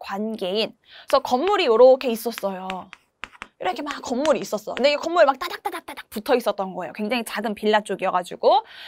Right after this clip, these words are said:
그래서 소방활동구역을 설정을 하는데 한 요렇게 같이 묶어가지고 소방활동구역을 설정한 거예요. 막 여기서 화재 발생하고 막 펌-, 펌프차가 요렇게 주차가 되어 있다 보니까 어쩔 수 없이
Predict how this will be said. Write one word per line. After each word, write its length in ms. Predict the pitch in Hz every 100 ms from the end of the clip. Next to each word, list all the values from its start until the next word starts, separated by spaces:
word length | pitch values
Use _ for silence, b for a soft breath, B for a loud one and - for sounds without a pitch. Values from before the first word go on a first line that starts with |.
| B
그래서 260 | 262 269 294
소방활동구역을 840 | 330 349 359 370 349 330 233 220
설정을 400 | 254 339 330 285
하는데 480 | 311 262 247 339 - B B
한 200 | 392 262
요렇게 380 | 277 381 415 330
같이 240 | 294 196
묶어가지고 640 | 208 - 427 381 269 233
소방활동구역을 680 | 277 311 285 311 240 214 190
설정한 460 | - 330 262 247 240
거예요. 220 | 202 160
막 380 | - - - 220
여기서 220 | 220 220
화재 260 | 226 277 240
발생하고 880 | 208 208 226 220 233 214 208 208 - B B
막 120 | 214
펌-, 180 | - 381 - b b
펌프차가 560 | - 415 349 - 349 226
요렇게 180 | 240 247
주차가 380 | - 220 302
되어 200 | 254 226
있다 240 | 190 - 214
보니까 600 | - 202 196 - 285 - B
어쩔 260 | - 254 311
수 80 | 285
없이 160 | 214